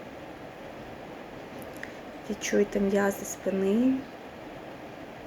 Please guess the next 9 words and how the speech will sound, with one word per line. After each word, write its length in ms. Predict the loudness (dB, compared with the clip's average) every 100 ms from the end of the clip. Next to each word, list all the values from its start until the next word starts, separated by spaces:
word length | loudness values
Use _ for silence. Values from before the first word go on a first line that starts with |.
| -12 -12 -12 -12 -12 -12 -12 -12 -2
нижні, 720 | 2 6 8 6 4 2 0 0 0
потім 380 | -2 0 -4 0
верхні. 720 | 2 4 2 0 -6 -2 -2 -4 -8 -8 -10 -10 -12 -12 -12 -10 -10 -4 -2
Відчуйте 480 | -2 2 2 4 -2
плечі. 720 | 2 4 4 4 2 0 -2 -2 -4 -8 -12 -12 -12 -12 -12 -12 -12 -12 -12 -12 -12 -12 -12 -12 -12 -12 -12 -12 -10 -10 -10 -12 -12 -12 -12 -12 -12 -12 -10 -6
Плечі 380 | 0 2 2 0
розгортаються, 1200 | 0 -2 -4 -6 -4 -2 0 4 4 4 2 -6 -4 -6 -8 -12 -12 -12 -12 -12 -12 -12 -12 -12 -12 -12 -12 -12 -10 -6 -4
опускаються, 1120 | -2 -2 -4 -6 -2 0 4 4 2 -2 -2
розслабляються, 1120 | -2 -6 -4 -4 -2 0 2 4 2 0